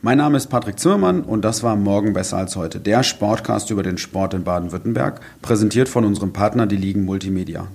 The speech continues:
der Medienagentur. Solltest du weitere Infos über unseren Gast Kim Bui oder die vergangenen deutschen Mannschaftsmeisterschaften suchen, findest du diese auf unserem Instagram-Kanal oder in den Shownotes zu der Sendung unter w w w punkt l s v b w punkt d e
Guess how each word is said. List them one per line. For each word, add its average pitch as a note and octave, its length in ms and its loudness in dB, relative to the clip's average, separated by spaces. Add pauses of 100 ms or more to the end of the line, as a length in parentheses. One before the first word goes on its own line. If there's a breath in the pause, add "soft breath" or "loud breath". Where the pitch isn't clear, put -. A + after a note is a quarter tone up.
der F#2 160 0
Medienagentur. F#2+ 840 -2 (600 loud breath)
Solltest C3+ 320 2
du A#2 80 2
weitere B2+ 340 4
Infos C#3+ 560 0
über A2 220 2
unseren G2 320 2
Gast F#2+ 260 -2
Kim G2 200 -2
Bui F3+ 240 4
oder A2+ 180 2
die G#2 100 -2
vergangenen G2 540 0
deutschen F2+ 340 -2
Mannschaftsmeisterschaften C3 1120 0
suchen, A#2 360 -6 (280 loud breath)
findest F#3 320 2
du - 20 2
diese C3+ 300 2
auf A#2+ 100 0
unserem G#2 300 0
Instagram-Kanal B2+ 920 -2
oder D#3 200 4
in D3+ 80 6
den C3+ 100 4
Shownotes A#2 460 -2
zu A2+ 80 -8
der G#2 140 -2
Sendung G2 400 -2
unter F2 300 -6 (200 loud breath)
w A2+ 180 2
w G#2 160 4
w B2+ 200 2
punkt F#3+ 500 0 (120)
l A2+ 120 0
s G#2 160 -2
v G#2 160 0
b E2+ 240 -2
w B2 200 2
punkt A#2 340 0
d F2 60 -4
e D3+ 340 0